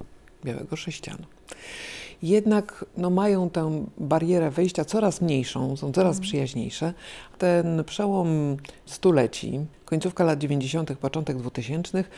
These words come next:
Speaker 1: to są jednak dosyć s-, tradycyjne formy funkcjonowania tych instytucji i moje pytanie raczej dotyczyło
Speaker 2: Mhm.
Speaker 1: tego, że artyści, artystki szukali kontaktu z tym żywym życiem,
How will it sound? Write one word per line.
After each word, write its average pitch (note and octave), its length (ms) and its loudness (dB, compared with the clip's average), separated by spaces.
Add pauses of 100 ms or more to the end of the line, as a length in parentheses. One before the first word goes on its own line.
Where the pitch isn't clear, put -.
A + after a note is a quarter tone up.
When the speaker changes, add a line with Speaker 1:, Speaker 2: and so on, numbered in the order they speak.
(400)
Speaker 1:
to A#3 120 2
są G3+ 260 0
jednak F#3 880 2 (100)
dosyć F3 380 -6
s-, - 200 -8 (100)
tradycyjne E3 600 2
formy C3+ 380 0
funkcjonowania B2 640 -4
tych - 180 -8
instytucji F3 500 -4
i F3+ 60 2
moje F3+ 240 2
pytanie C4+ 360 0
raczej E3 240 -4
dotyczyło D3+ 640 2
Speaker 2:
Mhm. F#3 180 -4 (280)
Speaker 1:
tego, F#3 380 2
że E3 420 4 (380)
artyści, G#3+ 840 0
artystki F3+ 520 0 (240)
szukali G#3 920 -2
kontaktu D3 960 -2 (320)
z - 120 -18
tym D3+ 340 0
żywym F3+ 420 2
życiem, C#3 500 -2